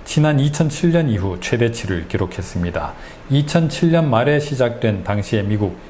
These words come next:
경기 침체는 금융위기로 이어진 바가 있죠. 당시에도 유가와 인플레이션이 아주 높았습니다.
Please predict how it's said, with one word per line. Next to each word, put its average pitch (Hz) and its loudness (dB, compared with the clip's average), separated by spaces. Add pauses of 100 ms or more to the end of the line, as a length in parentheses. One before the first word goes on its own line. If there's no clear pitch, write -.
경기 123 2
침체는 110 0 (560)
금융위기로 151 2
이어진 107 0
바가 87 0
있죠. 85 -4 (400)
당시에도 117 2
유가와 98 0
인플레이션이 110 0
아주 92 -2 (160)
높았습니다. 92 -2